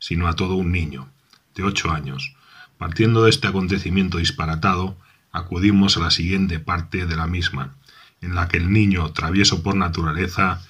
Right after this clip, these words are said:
nos divierte con sus ocurrencias, estando solo en casa. Lo que transita a la última parte de esta, los peligros de un niño solo con respecto a los adultos,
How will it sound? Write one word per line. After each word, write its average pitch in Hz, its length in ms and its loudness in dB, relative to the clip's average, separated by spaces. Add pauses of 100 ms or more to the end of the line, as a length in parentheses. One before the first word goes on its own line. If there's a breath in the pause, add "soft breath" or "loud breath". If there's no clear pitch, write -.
(320 loud breath)
nos 87 220 -2
divierte 95 760 2
con 90 200 -6
sus 80 500 -4
ocurrencias, 87 880 -6 (540 loud breath)
estando 92 520 -2
solo 85 240 2
en 80 140 -2
casa. - 320 -4 (840 loud breath)
Lo 92 180 -4
que 92 80 0
transita 101 640 4
a 104 220 0
la 95 80 0
última 98 460 2
parte 87 320 -2
de 95 100 2
esta, - 340 -2 (540 soft breath)
los 90 160 -4
peligros 98 460 2
de 98 80 0
un 98 100 6
niño 90 260 4
solo 104 520 0
con 87 200 -4
respecto 98 760 -4
a 90 120 -6
los 82 200 -4
adultos, - 640 -4